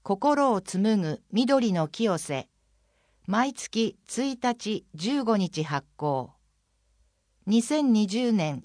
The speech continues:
市政施行五十周年、記念ロゴマークがあります。発行、清瀬市。編集、企画部秘書広報課。郵便番号二零四の八五一一。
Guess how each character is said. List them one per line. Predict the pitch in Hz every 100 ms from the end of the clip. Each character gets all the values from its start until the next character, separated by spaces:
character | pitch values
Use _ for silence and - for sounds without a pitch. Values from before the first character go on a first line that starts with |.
| -
市 | - 226
政 | - 285 269
施 | 262 247
行 | 220 220 208
五 | - 196
十 | 208
周 | 262 - 240 226
年、 | 180 139 120 - _ _ _ -
記 | 240
念 | 247 285 269
ロ | 214 226
ゴ | 277
マ | 277 269
ー | 254
ク | 190
が | 165 147
あ |
り | 139 143
ま | 131
す。 | - - _ _ _ _ _ _ _ _ _ _ _ _ _ _ _ -
発 | 240 - -
行、 | 294 285 269 -
清 | - 247 247
瀬 | 226 220
市。 | - 127 - _ _ _ _
編 | 254 277 269
集、 | - 240 226 196 - -
企 | - 285 285
画 | 294
部 | 196
秘 | 175
書 | - - 196
広 | - 180 185
報 | 180 165
課。 | 156 139 - _ _ _ _ _ _ _ _ _
郵 | 208 277 285
便 | 277 269 254
番 | 247 226 180
号 | 156 135 - -
二 | 202 277 294
零 | 285 269 214
四 | 175 214 208 160
の | 143 - -
八 | 190 196 262
五 | 233 254 190
一 | 143 143 - 196
一。 | 185 - 123